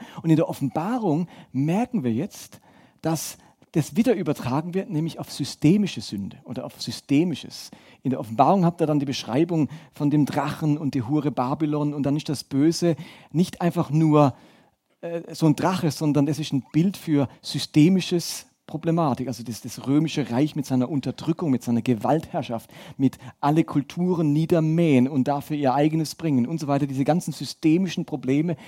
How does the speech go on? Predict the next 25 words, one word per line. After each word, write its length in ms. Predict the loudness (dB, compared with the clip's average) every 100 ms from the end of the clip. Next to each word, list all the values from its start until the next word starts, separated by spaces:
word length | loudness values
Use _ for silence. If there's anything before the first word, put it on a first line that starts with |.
| -8
werden 200 | -2 -2
in 60 | -2
der 80 |
Offenbarung 540 | -6 -4 0 0 0 -2
wieder 160 | 0
mit 160 | 0 0
diesem 280 | -2 -2 -6
Teufel, 380 | -2 0 0 -2
mit 120 | -2
diesem 140 | -4
Drachen 360 | -4 -6 -6 -8 -10 -10
symbolisiert. 640 | -4 -2 0 0 2 0 0 -10
Also 140 | -4
wir 100 | 2
haben 140 | 4 4
da 100 | 2
was 140 | 0
von, 180 | 0 -2 -2 -12 -20
von 220 | -6 -4
undefiniert, 1120 | -2 2 2 4 4 4 2 6 6 4 -2 _
my-, 240 | -2 0 0
mythologisch 680 | -2 0 4 6 4 2 -6
zu 140 | -6 -6
personifiziert, 1000 | -2 -2 0 0 0 -4 -2 4 4 2 -20
zu 320 | -10 0 0